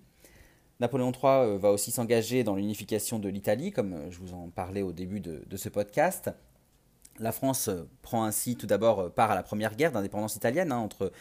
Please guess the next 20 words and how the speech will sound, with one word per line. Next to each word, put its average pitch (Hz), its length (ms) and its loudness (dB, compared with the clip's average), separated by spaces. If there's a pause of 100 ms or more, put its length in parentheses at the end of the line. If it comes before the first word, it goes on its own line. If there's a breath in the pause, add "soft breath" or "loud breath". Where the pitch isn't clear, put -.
(180 loud breath)
mille 92 100 -4
huit 98 60 -4
cent 101 120 -6
quarante-huit 104 480 -2
et 107 40 -6
mille 104 120 -2
huit 95 60 -8
cent 107 120 -8
quarante-neuf. 117 580 -2 (380 loud breath)
L'idée 104 180 -2
pour 113 260 -4
elle 117 100 4
est 98 80 0
d'envoyer 98 320 -2
des 98 100 -4
troupes - 380 -8
pour 95 160 -6
rétablir 104 340 -2
le 101 140 -2
pape 113 340 0